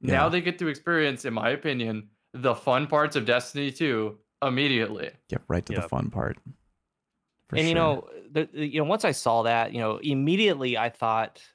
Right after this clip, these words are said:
Speaker 4: 'cause a lot of people don't, they either haven't had the mods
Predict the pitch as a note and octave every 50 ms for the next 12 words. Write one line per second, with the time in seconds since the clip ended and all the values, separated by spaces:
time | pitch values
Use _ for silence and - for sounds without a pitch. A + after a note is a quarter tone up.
0 | _ _ _ _ _ _ _ _ _ _ _ _ _ _ _ _ _ _ _ _
1 | _ _ _ _ _ _ _ _ _ _ _ _ _ _ _ _ _ _ _ _
2 | _ _ _ _ _ _ _ _ _ _ _ _ _ _ _ _ - - E3+ E3
3 | B3 D4+ E4 - C#4+ A#3+ C4+ B3+ A3 F#3+ D3+ - - D3+ D3 C3 C#3 E3 F#3 A3
4 | A3 G#3+ F#3 D3+ D#3+ E3+ D#3 - - - C3+ D3+ F#3+ G3 A3+ G#3 A3 A#3 A#3+ B3
5 | B3+ - A3 - - -